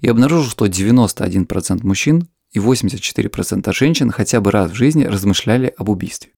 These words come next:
пишет Басс в две тысячи пятом. Вполне возможно, что оставшиеся девять и шестнадцать процентов не признались из-за стыда.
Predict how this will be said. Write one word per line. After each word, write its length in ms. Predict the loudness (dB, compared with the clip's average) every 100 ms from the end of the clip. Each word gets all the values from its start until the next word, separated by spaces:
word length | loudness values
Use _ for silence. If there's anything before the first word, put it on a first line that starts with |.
| _
пишет 280 | 0 2 2
Басс 320 | 0 -2 -4 _ _ -8
в 60 | -4
две 80 |
тысячи 240 | -2 -2 -4
пятом. 340 | -6 -6 -10 _ _ -18
Вполне 380 | -6 2 4 4
возможно, 600 | 4 0 -2 0 0 -2
что 220 | -4 0
оставшиеся 580 | 0 0 -2 -2 -2 -2
девять 520 | 0 2 2 -2 -10 _ -10
и 60 | -6
шестнадцать 440 | -6 -4 -4 -4
процентов 480 | -6 0 0 0 0
не 140 | 0
признались 500 | 2 -2 0 -2 -2
из-за 220 | -8 -10
стыда. 340 | -8 -6 -6